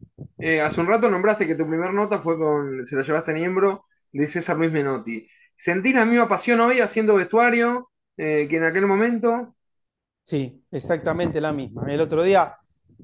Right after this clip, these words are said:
Speaker 2: tuve la, la chance de entrar a, al terreno de juego el día que salió Boca campeón y, y me sentía un pibe de veinte años, te juro. Voy a cumplir cincuenta y uno. Pero sí, sí, sí, la misma pasión, las mismas ganas.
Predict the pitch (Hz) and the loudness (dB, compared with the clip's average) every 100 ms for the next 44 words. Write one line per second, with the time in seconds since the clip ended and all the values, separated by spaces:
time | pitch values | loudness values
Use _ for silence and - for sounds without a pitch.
0 | - - 165 156 147 143 135 139 139 160 | -10 -4 0 2 2 2 0 -4 -6 -8
1 | 151 151 143 139 151 160 156 143 131 123 | -4 -2 -2 -4 -2 0 2 2 0 -4
2 | 120 120 127 117 135 156 139 - 170 151 | -8 -8 -8 -6 -6 -4 -4 0 0 0
3 | 151 139 143 147 156 147 139 131 139 180 | -4 -6 -6 -4 -2 -4 -8 -10 -2 0
4 | 190 196 _ _ _ _ _ 135 135 131 | 0 -4 _ _ _ _ _ -8 -6 -6
5 | 127 123 135 127 131 131 139 151 151 143 | -6 -6 -8 -8 -8 -8 -6 -2 -4 -2
6 | 156 143 147 139 143 127 117 113 127 - | 0 2 0 -2 -4 -6 -8 -12 -12 -10
7 | 127 139 156 147 156 143 147 143 147 143 | -6 0 0 0 -4 -8 -8 -8 -6 -4
8 | 147 139 117 - _ _ _ _ - 143 | -2 -4 -8 -14 _ _ _ _ -2 2
9 | 143 139 135 - 170 - 147 123 - 151 | 4 2 2 -2 -4 -4 -6 -8 -14 -8
10 | 131 151 151 139 139 - 175 185 185 151 | -6 -4 -6 -4 -6 -2 2 4 4 0
11 | 143 139 139 143 170 175 175 170 | -4 -8 -10 -4 -2 0 -2 -4